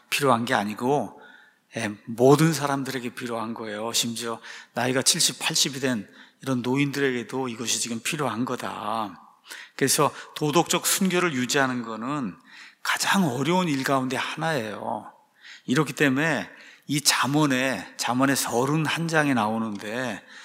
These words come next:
자그만치 다섯 번, 오 장은 전체가 다 이 내용이고, 이 장 십육에서 이십이 절, 그 다음에 오 장 전체, 그 다음에 육 장은 이십사 절에서 삼십오 절,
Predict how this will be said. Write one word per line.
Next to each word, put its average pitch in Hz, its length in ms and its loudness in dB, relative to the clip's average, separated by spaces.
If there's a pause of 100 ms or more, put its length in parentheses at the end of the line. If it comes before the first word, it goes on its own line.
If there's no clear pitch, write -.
(260)
자그만치 139 760 0
다섯 - 500 4
번, 123 280 0 (480)
오 151 220 6
장은 170 280 6
전체가 170 500 6
다 113 280 0 (380)
이 143 160 2
내용이고, 113 760 -4 (320)
이 131 220 -2
장 143 220 8
십육에서 151 580 2
이십이 120 800 -6
절, 107 240 -2 (520)
그 - 80 -10
다음에 127 200 4
오 127 200 0
장 143 240 6
전체, 123 440 0 (640)
그 - 100 -8
다음에 123 260 4
육 127 220 -6
장은 147 460 0
이십사 135 640 2
절에서 120 280 -2
삼십오 120 580 -2
절, 98 260 -8